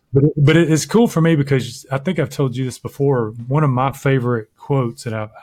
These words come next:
found it last year, is, I think it's, uh, might even be an African proverb, is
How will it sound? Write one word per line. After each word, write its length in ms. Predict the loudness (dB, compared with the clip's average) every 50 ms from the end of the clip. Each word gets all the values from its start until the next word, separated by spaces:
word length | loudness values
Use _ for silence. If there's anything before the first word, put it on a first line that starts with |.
| -20 -20 _ _ _ _
found 240 | -2 -2 -2 -2
it 60 | -4 -4
last 340 | -4 -4 -4 -6 -8 -8 -6
year, 180 | -6 -6 -6 -8 _ _ _ _ _ _ _ _ _ _
is, 200 | -4 -4 -4 -4
I 80 | -6 -6
think 260 | -4 -2 -2 -2 0
it's, 240 | -2 -4 -4 -6 -4
uh, 320 | -4 -2 -2 -2 -4 -6 -8 -8 _
might 200 | -2 0 0 2
even 140 | 0 0 0
be 160 | 0 -2 -2
an 240 | -2 -4 -4 -4 -4
African 400 | -6 -6 -6 -10 -12 -12 -10 -12
proverb, 560 | -6 -4 -2 -2 -2 -2 -4 -4 -4 -6 -6
is 200 | -8 -8 -10 -12